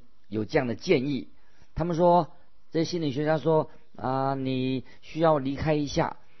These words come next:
换个地方去休息休息，离开你现在的环境，就好像小鸟一样飞到，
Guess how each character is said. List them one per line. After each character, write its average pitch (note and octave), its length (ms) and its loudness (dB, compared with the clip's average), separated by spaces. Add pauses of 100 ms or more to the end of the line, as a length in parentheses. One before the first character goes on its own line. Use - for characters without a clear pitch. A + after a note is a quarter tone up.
(140)
换 E3+ 200 4
个 D3 100 4
地 D3+ 160 2
方 D3+ 160 2
去 D3 80 -2
休 F#3+ 300 2
息 C3 160 -6
休 D3+ 240 -2
息， A#2 420 -6 (340)
离 C3 200 0
开 D#3 260 6
你 B2 140 0
现 C#3 240 0
在 B2+ 120 4
的 A2+ 140 2
环 G#2+ 240 -4
境， A#2+ 220 -6 (560)
就 D#3 120 0
好 C3+ 120 2
像 C#3 180 0
小 C3+ 240 4
鸟 A#2+ 220 2
一 B2+ 40 0
样 C3 180 0
飞 D3+ 260 -2
到， C#3+ 240 6